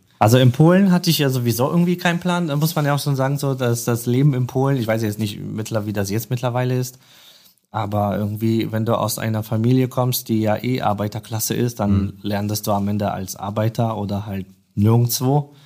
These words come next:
Speaker 1: Da hast du schon von klein auf keine Ambitionen, irgendwas zu machen.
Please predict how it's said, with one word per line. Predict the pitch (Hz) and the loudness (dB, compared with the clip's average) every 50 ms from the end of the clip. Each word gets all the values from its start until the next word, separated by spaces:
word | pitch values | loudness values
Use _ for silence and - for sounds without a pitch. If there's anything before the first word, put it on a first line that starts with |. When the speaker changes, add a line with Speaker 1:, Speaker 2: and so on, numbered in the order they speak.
| _ _ _ _ _ _ _ | _ _ _ _ _ _ _
Speaker 1:
Da | - 107 104 | -2 0 0
hast | 117 120 - | 0 0 0
du | 127 | -2
schon | 117 - 127 117 110 | -2 0 0 0 0
von | - - 110 110 107 | 0 -4 -4 -6 -4
klein | - 127 120 117 120 120 | -2 -2 0 0 0 -2
auf | - - 113 113 113 113 - - - - _ _ _ _ | -4 -4 -4 -2 -2 -4 -8 -12 -14 -18 _ _ _ _
keine | - - 117 113 110 113 - | -2 0 2 2 2 2 0
Ambitionen, | 110 113 110 113 110 - - 120 113 113 110 | -2 -2 -2 -2 -4 0 0 2 2 2 2
irgendwas | 107 156 170 165 131 110 101 95 - | 2 4 4 4 4 2 -2 -4 -4
zu | - - | -6 -6
machen. | 110 110 123 131 160 156 | -4 -4 -2 -2 -2 -2